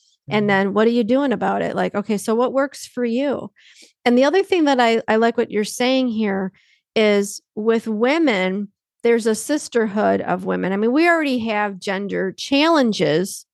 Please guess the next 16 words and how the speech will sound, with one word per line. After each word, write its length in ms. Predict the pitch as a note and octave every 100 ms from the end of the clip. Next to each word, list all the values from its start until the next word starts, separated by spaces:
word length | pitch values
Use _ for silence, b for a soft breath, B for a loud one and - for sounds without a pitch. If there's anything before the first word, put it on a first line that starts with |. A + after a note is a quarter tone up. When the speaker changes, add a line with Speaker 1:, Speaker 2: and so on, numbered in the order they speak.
| _ D#3
Speaker 2:
Mm-hmm. 320 | C#3+ B2+ C#3
Speaker 1:
you 60 |
know, 100 | G#3
in 80 | F#3+
the 100 | F#3+
workplace. 800 | F#3+ A#3+ - - G3+ F#3 G3+ -
Everybody 500 | G3 G#3 G3+ G3 G3+
has, 340 | G#3 F#3+ F#3+ G3
not 140 | F3+
everybody, 360 | E3 F3+ F3+ F3+
but 140 | F#3+
most 320 | G3 A3+ A3 -
people, 340 | F#3+ - G3
most 260 | A3+ C#4 C#4+
of 120 | A#3
us, 320 | A#3 -